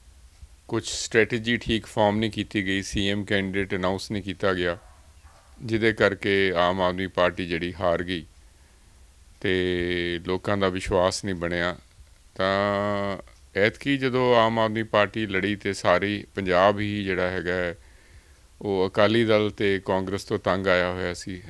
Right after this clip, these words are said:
ਰਵਾਇਤੀ ਲੀਡਰਸ਼ਿਪ ਤੋਂ ਤੰਗ ਆਇਆ ਸੀ, ਤੇ ਉਹਨਾਂ ਨੇ ਇੱਕ ਮੌਕਾ ਦਿੱਤਾ।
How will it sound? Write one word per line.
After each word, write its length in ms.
ਰਵਾਇਤੀ 440
ਲੀਡਰਸ਼ਿਪ 500
ਤੋਂ 120
ਤੰਗ 260
ਆਇਆ 280
ਸੀ, 240
ਤੇ 80
ਉਹਨਾਂ 220
ਨੇ 120
ਇੱਕ 140
ਮੌਕਾ 340
ਦਿੱਤਾ। 340